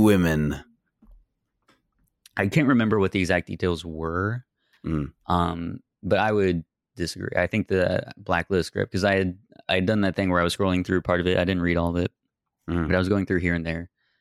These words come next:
Speaker 2: Um, and I don't think it was any more remarkable than
Speaker 1: Really?
Speaker 2: what this one came out to be.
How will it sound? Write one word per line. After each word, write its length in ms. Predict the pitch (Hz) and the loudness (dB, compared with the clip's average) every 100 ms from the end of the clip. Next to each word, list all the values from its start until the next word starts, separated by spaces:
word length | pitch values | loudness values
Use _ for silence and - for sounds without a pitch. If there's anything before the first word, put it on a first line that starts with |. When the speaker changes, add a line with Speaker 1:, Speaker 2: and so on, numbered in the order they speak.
| _ - | _ -6
Speaker 2:
Um, 460 | 85 85 85 85 - _ - | -2 -2 -6 -12 -16 _ -6
and 140 | 101 98 | 0 2
I 80 | |
don't 140 | 95 82 | 2 0
think 140 | 82 | -4
it 60 | 78 | -8
was 320 | 76 - - _ _ - | -12 -16 -20 _ _ -4
any 160 | 85 | -2
more 200 | 80 78 | -2 -4
remarkable 640 | 82 82 82 85 95 90 87 | -6 -6 -8 -8 -12 -8 -8
than 340 | 95 90 95 _ _ _ | -8 -10 -14 _ _ _
Speaker 1:
Really? 220 | - 67 - | -4 -4 -4
Speaker 2:
what 180 | 120 - - | -2 -4 0
this 240 | 87 - | 0 0
one 140 | 85 | -4
came 160 | 80 82 | -4 -4
out 120 | 80 | -4
to 100 | - | -6
be. 260 | 85 - | -8 -8